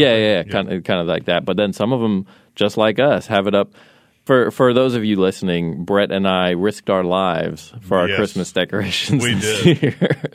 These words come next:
Speaker 1: <laughs>
Speaker 2: I never felt more alive than in that moment.
Speaker 1: <laughs> We, um, we climbed up onto a subroof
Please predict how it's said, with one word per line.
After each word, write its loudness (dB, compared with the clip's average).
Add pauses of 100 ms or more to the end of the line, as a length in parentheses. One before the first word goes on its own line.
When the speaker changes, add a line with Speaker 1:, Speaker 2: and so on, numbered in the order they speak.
(260)
Speaker 1:
<laughs> -16
Speaker 2:
I 0
never 0
felt -6
more -2
alive -4
than -8
in -10
that -10
moment. -14 (220)
Speaker 1:
<laughs> 0 (1000)
We, 4
um, 2
we -2
climbed 0
up 0
onto -2
a -4 (440)
subroof 0